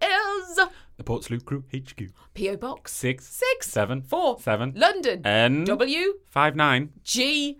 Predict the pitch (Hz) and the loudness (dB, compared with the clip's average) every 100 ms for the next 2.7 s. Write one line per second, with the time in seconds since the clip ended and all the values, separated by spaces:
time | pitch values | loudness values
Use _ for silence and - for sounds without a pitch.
0 | - 104 185 202 247 311 427 349 - - | 0 2 0 4 10 12 12 8 4 -2
1 | 320 131 - - - 180 180 208 220 247 | -4 -6 -10 -14 -12 -14 -4 -4 -2 -4
2 | 254 339 311 302 302 311 339 | -2 4 6 6 4 -2 -8